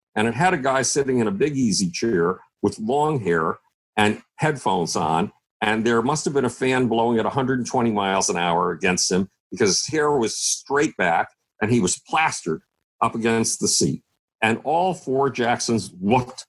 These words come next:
like that to me. And something on some intuitive level said, "There is trouble in this room and it's big trouble."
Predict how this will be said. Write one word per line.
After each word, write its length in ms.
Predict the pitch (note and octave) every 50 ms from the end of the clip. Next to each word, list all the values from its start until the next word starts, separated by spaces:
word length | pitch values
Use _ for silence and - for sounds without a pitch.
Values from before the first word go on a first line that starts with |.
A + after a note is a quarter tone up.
| _ -
like 200 | - F#2 G2 F#2 -
that 220 | G#2 F#2 F2 - -
to 100 | G2+ E2+
me. 300 | D#2 D2+ C#2 - - - _ _ _ _ _ _ _ -
And 200 | - G#2 G#2+ G#2
something 640 | - - - - E3 F#3+ G3+ F3+ - F3+ F3+ F3+ -
on 200 | - B2 A#2+ A#2+
some 280 | A#2 - - C#3 C#3 C3+
intuitive 560 | C3 C3 B2+ A#2+ - D3+ D#3 C#3+ C#3 B2 G#2+
level 300 | A2 A2+ G#2+ G2+ A2 A2
said, 420 | - - - A#2 G#2+ G#2+ G2+ F#2
"There 220 | F#2+ A2 A#2+ B2 -
is 300 | - G2+ G2 F#2 - -
trouble 400 | - - B2+ A#2+ A2+ B2 A#2 A2
in 100 | G#2+ G#2
this 180 | G#2 - -
room 240 | G#2 G#2 G2 G2 F#2+ -
and 120 | F#2 F#2
it's 160 | G2 E2+ - -
big 340 | - F2+ F2 G2 F#2+ F2+
trouble." 380 | - - G2 E2+ D2+ - - -